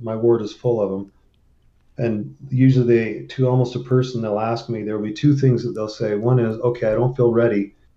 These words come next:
What should I do?" And then I, I take them through, I say, "Okay, I want you to read First Nephi eleven and come up with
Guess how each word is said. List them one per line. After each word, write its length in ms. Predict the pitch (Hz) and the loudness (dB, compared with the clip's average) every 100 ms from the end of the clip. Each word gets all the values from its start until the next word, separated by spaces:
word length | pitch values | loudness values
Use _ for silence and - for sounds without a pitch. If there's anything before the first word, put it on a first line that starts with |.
| - | 2
What 160 | 120 | 2
should 180 | 120 123 | 2 0
I 100 | 113 | 0
do?" 420 | 107 123 113 104 | 4 4 4 2
And 100 | 110 | -4
then 120 | 113 117 | -4 -2
I, 220 | 117 - - _ _ _ | -2 -4 -18 _ _ _
I 100 | 120 | -4
take 340 | 117 135 143 135 | 0 2 2 2
them 220 | 120 117 | 0 0
through, 260 | 127 120 | 2 4
I 40 | 120 | 2
say, 240 | - 123 | 2 2
"Okay, 240 | 123 127 123 | 2 2 0
I 40 | |
want 280 | 117 135 135 | 2 2 2
you 120 | 123 | 0
to 260 | - 123 117 | -2 -2 0
read 320 | 123 117 - | -2 -4 0
First 240 | 139 135 | 2 4
Nephi 260 | 139 135 123 | 4 2 2
eleven 480 | 117 110 120 120 104 | 0 2 2 2 -2
and 120 | 101 | -4
come 140 | 123 | -2
up 180 | 120 117 | -2 0
with 240 | 113 104 | -2 -2